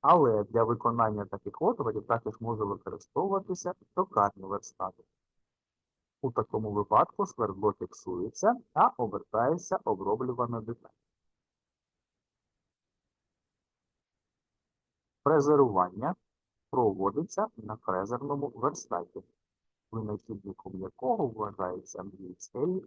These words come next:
Уітні. На відміну від токарного процесу, тут обертається інструмент фреза, а для оброб-, а оброблюваний виріб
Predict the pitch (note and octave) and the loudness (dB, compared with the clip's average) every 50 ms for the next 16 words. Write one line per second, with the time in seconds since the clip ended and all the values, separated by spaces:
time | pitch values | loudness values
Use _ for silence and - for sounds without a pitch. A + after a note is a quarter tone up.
0 | - - A#2+ A2 G2+ A2+ - _ G#2 G2 G2 _ _ _ _ _ _ _ _ _ | -12 -12 -10 -10 -10 -12 -14 _ -16 -16 -16 _ _ _ _ _ _ _ _ _
1 | _ _ _ _ _ _ _ _ _ _ _ _ _ _ _ _ _ _ _ _ | _ _ _ _ _ _ _ _ _ _ _ _ _ _ _ _ _ _ _ _
2 | _ _ _ _ _ _ _ _ - A#2+ D3+ F#3 G3+ G#3+ G#3+ D#3+ A#2+ A2 F#2 F#2 | _ _ _ _ _ _ _ _ -4 0 0 0 0 0 -4 -4 -6 -8 -10 -8
3 | F#2 G2 A#2 B2 A#2 A#2+ A#2+ A#2+ _ _ _ _ _ _ _ _ _ _ _ _ | -8 -6 -4 -4 -4 -4 -4 -6 _ _ _ _ _ _ _ _ _ _ _ _
4 | _ _ _ _ - A#3 A#3 - G#2+ G#2 G#2+ A2 C3+ C#3 C#3 D3+ C3+ - - D#3 | _ _ _ _ -6 -4 0 2 2 2 2 0 -2 -2 -2 -2 -2 -2 -6 -6
5 | - - D#3+ D#3 D3+ - - F3+ F3+ - _ _ - A3+ A#3+ A3 - C3+ A#2 A2 | -4 -4 -4 -4 -4 -6 -8 -12 -12 -12 _ _ -2 -2 -2 -2 -4 -2 -2 -2
6 | G#2+ A#2 - C#3+ E3 F3+ E3+ - - A2 G#2 - - _ - G2 G#2 A#2+ D3+ F3 | -2 -2 0 0 0 0 -2 -6 -10 -18 -18 -18 -18 _ -10 -6 -4 -4 -4 -6
7 | - - - C3+ C#3+ B2 - F2+ E2 - _ _ _ _ _ _ _ _ _ _ | -6 -6 -4 -4 -4 -4 -4 -8 -8 -10 _ _ _ _ _ _ _ _ _ _
8 | _ _ _ _ _ _ _ _ _ _ _ _ _ _ _ _ _ _ _ _ | _ _ _ _ _ _ _ _ _ _ _ _ _ _ _ _ _ _ _ _
9 | _ _ _ _ _ _ _ _ _ - C3 C3 B2 A2 G#2+ A2+ A2 - - B2 | _ _ _ _ _ _ _ _ _ 4 4 4 4 2 0 -2 -2 -2 -2 -4
10 | A2+ A2+ A#2+ B2 A2+ G#2 G#2 - _ _ _ _ _ _ _ _ _ _ _ _ | -2 0 0 0 0 0 -4 -14 _ _ _ _ _ _ _ _ _ _ _ _
11 | _ _ - C#3 C#3+ - - B2 A2+ A2+ B2 A#2 G#2 G#2 G#2 G2+ F#2+ G2+ G2 G2+ | _ _ 6 6 6 6 4 -2 -2 0 0 0 2 2 0 0 0 0 0 -2
12 | G#2 G2 F2 F#2+ F#2+ G#2+ D3 - | -2 -6 -4 -4 -4 -2 -4 -6